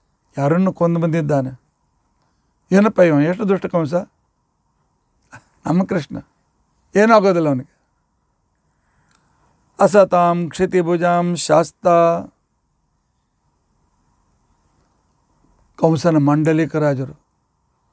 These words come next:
"ಓ, ಇನ್ಮೇಲೆ ಇವನೇ ಚಕ್ರವರ್ತಿ ಆಗ್ತಾನೆ,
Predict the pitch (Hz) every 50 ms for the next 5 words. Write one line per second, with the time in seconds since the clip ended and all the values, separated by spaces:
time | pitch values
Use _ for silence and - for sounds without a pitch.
0 | _ _ _ _ _ _ _ _ _ - 165 170 165 156 147 139 - _ _ _
1 | _ _ _ _ _ _ _ _ _ _ - 170 175 175 175 175 175 170 165 156
2 | 156 170 175 180 175 - 175 - - 170 170 170 160 - - 165 160 151 - -
3 | 170 160 151 143